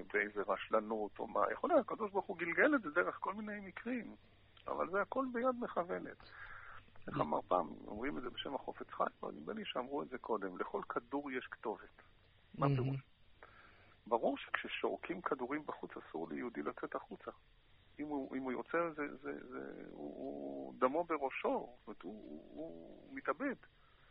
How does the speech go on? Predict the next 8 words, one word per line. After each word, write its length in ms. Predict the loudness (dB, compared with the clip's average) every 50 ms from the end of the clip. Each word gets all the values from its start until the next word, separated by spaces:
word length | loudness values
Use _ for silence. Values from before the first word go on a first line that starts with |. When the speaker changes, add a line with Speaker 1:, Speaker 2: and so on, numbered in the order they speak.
| -20 -20 -20 -20 -10 -4
Speaker 1:
מאבד 280 | -4 -2 -2 -2 -2 -2
עצמו 260 | -4 -4 -4 -4 -2
לדעת. 360 | -2 -2 -2 -2 -2 -2 -4 -8 -18 -20 -20 -20 -20 -20 -20 -20 -20 -20 -20 -20 -20 -20 -20 -20 -8 0 2
אבל 180 | 4 4 4
אם 120 | 8 8 8
על 60 | 8 8 2
פי 140 | -4 -4 -4
דין 500 | -4 -6 0 4 4 4 4 4 0 -6